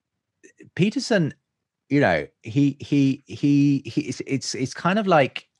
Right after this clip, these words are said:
um, he's got all these interesting stories and facts and, you know, uh, and it, conversations, but you get the sense he's still working it out. And I think that's part of the excitement of the people who follow him, is that they feel like, "No, th-, this guy, um, isn't just telling me what to believe. He's kind of sort of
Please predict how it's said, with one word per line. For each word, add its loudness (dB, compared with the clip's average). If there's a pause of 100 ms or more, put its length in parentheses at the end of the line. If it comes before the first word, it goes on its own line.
um, 0
he's -10
got -12
all 2
these 0
interesting -6
stories 0
and -2
facts -2
and, -8
you -6
know, -4 (220)
uh, -10
and -10
it, -14
conversations, -8 (440)
but 0 (460)
you 2
get 4
the -6
sense 0
he's 2
still 2
working 0
it -4
out. 0
And -4
I -4
think -4
that's -2
part 2
of -8
the 0
excitement -2
of -14
the -6
people -6
who -6
follow -4
him, -6
is -8
that -8
they -6
feel -4
like, -2
"No, -6
th-, -12 (680)
this 0
guy, 4 (100)
um, 2
isn't 0
just -2
telling 0
me 0
what -4
to -4
believe. 0
He's -4
kind -2
of -4
sort -6
of -4